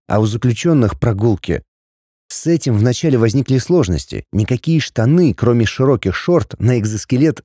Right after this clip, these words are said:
не налезали. Требовалось сначала снять робот-трусы и нижние элементы, натянуть штаны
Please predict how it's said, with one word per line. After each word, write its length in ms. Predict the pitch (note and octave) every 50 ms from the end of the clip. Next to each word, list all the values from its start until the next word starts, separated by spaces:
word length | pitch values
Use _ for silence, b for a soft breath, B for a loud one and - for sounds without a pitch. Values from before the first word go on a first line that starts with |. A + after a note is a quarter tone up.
| _
не 180 | - A#2+ B2+ C#3
налезали. 760 | C#3 C3 B2+ B2 C3 A#2+ G#2+ G#2 G2+ E2 C#2+ B1+ B1 - - _ _ _ _ _ _ _ _ _ _ _ _ _ _ _ _
Требовалось 560 | _ B2+ C#3 E3+ E3 D3 D3+ C#3+ D#3 D3+ B2+ -
сначала 500 | - C#3+ C#3 B2+ - - D#3 C3+ C3 C3
снять 520 | - - C#3 C3+ D3+ D#3+ D3+ A#2+ - -
робот-трусы 680 | A2 A2+ A2+ G2 G2 - G2 G#2 G2+ - - G3 D#3 G#2
и 200 | E2+ - - B2
нижние 500 | B2 C3+ D3+ C3+ G2+ F2+ F#2+ F2+ F2+ F2+
элементы, 540 | F#2 G#2 C3+ F3 G3 D#3+ A2+ - C#2 B1 - -
натянуть 460 | - F2 G#2+ G#2 - B2 B2+ D3+ C3 -
штаны 560 | - - - F#2 G#2+ E3 G3 E3+ F#2 D2+